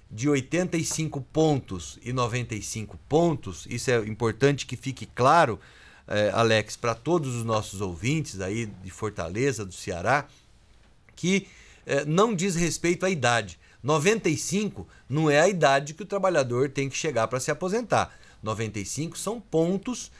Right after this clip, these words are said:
que é resultante da soma da idade mais tempo de contribuição. Então, eu vou dar um exemplo. Um homem que tenha, eh, sessenta anos de idade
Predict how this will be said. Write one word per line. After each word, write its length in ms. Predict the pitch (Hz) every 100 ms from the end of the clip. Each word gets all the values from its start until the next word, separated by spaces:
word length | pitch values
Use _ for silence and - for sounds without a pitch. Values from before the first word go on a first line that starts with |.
| - -
que 140 | -
é 60 | 139
resultante 680 | 135 139 147 127 110 98 95
da 160 | 110
soma 560 | - - - 202 180 117
da 140 | 98
idade 800 | 110 92 92 92 104 131 143 208 - - -
mais 440 | 113 127 147 170
tempo 420 | - 160 175 160 180
de 80 |
contribuição. 800 | 175 202 185 190 214 - 131 92 - - - -
Então, 460 | 104 117 160 196 -
eu 100 | 127
vou 120 | 135
dar 160 | 151 160
um 100 | 180
exemplo. 420 | 151 113 98 - - - -
Um 180 | - 143
homem 440 | 151 196 165 104 - - - - -
que 140 | 151
tenha, 480 | - 147 170 196 196 - _ -
eh, 360 | 113 120 117 -
sessenta 840 | - - - 160 139 196 226 214
anos 340 | 208 196 180 139
de 80 |
idade 540 | 151 120 98 80 -